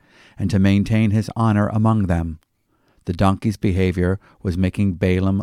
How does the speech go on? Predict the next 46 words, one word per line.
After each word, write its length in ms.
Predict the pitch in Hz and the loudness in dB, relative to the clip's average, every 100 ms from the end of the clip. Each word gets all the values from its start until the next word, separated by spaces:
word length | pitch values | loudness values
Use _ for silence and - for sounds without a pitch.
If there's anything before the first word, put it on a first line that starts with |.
| - | -4
look 240 | 98 - | -6 -6
foolish. 720 | - 113 110 90 82 - - _ _ _ _ _ _ _ _ _ - | -8 -2 0 0 -4 -10 -20 _ _ _ _ _ _ _ _ _ -2
Then 220 | 104 123 | 0 2
the 80 | 123 | 4
Lord 280 | 113 120 - | 6 4 2
opened 400 | 113 - 117 107 | 0 2 0 2
Balaam's 420 | 107 107 113 104 | 0 2 0 0
eyes, 460 | 87 87 87 92 - - - | -2 0 -2 -4 -10 -20 -4
and 100 | 101 | 0
he 80 | 104 | 0
saw 300 | - 113 117 | 2 4 4
the 200 | 107 98 | 2 0
angel 360 | 107 107 117 | 0 0 0
of 80 | 113 | -2
the 80 | 110 | 0
Lord 380 | 104 98 95 90 | 2 4 2 0
with 160 | 98 | -4
his 180 | 107 104 | -2 -4
sword 540 | - - 101 90 87 98 | -4 0 2 2 -2 -6
drawn 360 | 92 95 101 - | -2 0 2 0
in 140 | 104 | -2
his 160 | 107 - | -2 -2
hand, 440 | 92 82 82 85 - - - _ | -2 0 -2 -6 -14 -20 -20 _
prompting 440 | 110 117 127 120 | 2 2 2 0
Balaam 380 | 95 98 95 95 | 2 2 2 0
to 120 | - | -2
bow 440 | 85 95 92 87 - | -4 0 2 0 -2
all 220 | 104 107 | 0 2
the 100 | 113 | 2
way 240 | 104 101 98 | 2 0 0
to 140 | - | -2
the 100 | 104 | -4
ground. 520 | 95 90 82 80 90 - _ _ _ _ _ _ | 0 0 0 -4 -6 -14 _ _ _ _ _ _
Balaam 360 | - 113 101 92 | 2 4 4 2
needed 320 | 95 107 107 | 2 0 -2
to 100 | 123 | -4
see 340 | - 110 90 90 | -4 -2 0 0
that 180 | 90 | -2
the 80 | 101 | -2
Lord 340 | 90 95 107 95 | 0 2 2 0
was 220 | 90 - | -2 -2
his 160 | 95 | -2
adversary 720 | 101 98 90 90 - 82 80 80 | 0 -2 -2 -4 -2 -2 -2 -4
in 120 | 82 | -4
this 200 | 80 - | -4 -2
matter. 420 | 85 76 76 78 | -4 -2 -6 -8